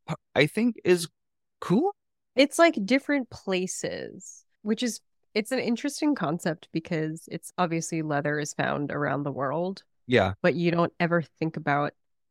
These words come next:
Speaker 2: how leather can smell different depending on, like, the provenance. And I'm like,
Speaker 1: Yeah.
Speaker 2: "Oh, yeah, that is true, actually." <laughs>
Speaker 1: There's just something about, I don't know. I think what I'm trying to say is I don't like it. <laughs> But
Speaker 2: No.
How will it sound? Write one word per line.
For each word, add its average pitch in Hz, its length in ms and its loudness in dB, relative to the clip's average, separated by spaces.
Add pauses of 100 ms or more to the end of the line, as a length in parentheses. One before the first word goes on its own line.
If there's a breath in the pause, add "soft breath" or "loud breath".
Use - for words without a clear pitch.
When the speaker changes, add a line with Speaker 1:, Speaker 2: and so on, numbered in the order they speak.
(180)
Speaker 2:
how 165 260 0
leather 156 560 0
can 160 240 -4
smell 151 460 -2
different 160 520 -2
depending 160 420 -2
on, 143 100 -2
like, 147 160 -4
the 151 80 -8
provenance. 190 840 -6 (120)
And 190 80 -8
I'm 180 120 -6
like, 190 160 -4
Speaker 1:
Yeah. 180 200 6
Speaker 2:
"Oh, 302 180 -2
yeah, 220 260 -2 (560)
that 294 100 0
is 320 160 -2
true, 247 280 -2
actually." 170 440 -6 (180)
<laughs> - 180 -20
Speaker 1:
There's 143 260 0
just 180 180 -4
something 104 380 0
about, 85 600 -2 (220)
I 95 80 4
don't 87 100 4
know. 80 160 2
I 113 80 8
think 127 160 4
what 131 80 10
I'm 117 60 6
trying 113 160 6
to 107 60 2
say 110 100 6
is 104 120 4
I 107 100 6
don't 98 240 4
like 107 220 4
it. 131 200 6 (120)
<laughs> - 400 2
But 123 340 8
Speaker 2:
No. 185 180 -8